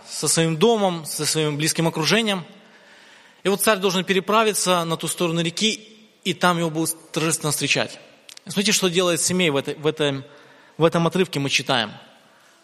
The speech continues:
Он приходит вместе с этой толпой народа, он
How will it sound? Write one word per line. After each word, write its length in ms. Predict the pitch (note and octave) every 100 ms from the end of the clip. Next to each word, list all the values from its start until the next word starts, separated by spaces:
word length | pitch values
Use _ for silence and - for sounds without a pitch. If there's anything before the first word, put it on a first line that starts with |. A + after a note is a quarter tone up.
| _ _ _ _ _ _ _
Он 200 | E3 F3+
приходит 420 | G3+ F#3+ A3 G3+
вместе 480 | F#3+ G3+ - G3 F3+
с 340 | - - - F3+
этой 160 | F#3
толпой 340 | F3 E3+ F3+ F3+
народа, 480 | E3+ F#3 G3 C3+ C3 - - - _ _ _ _ - _ - _
он 400 | D#3 E3+ E3+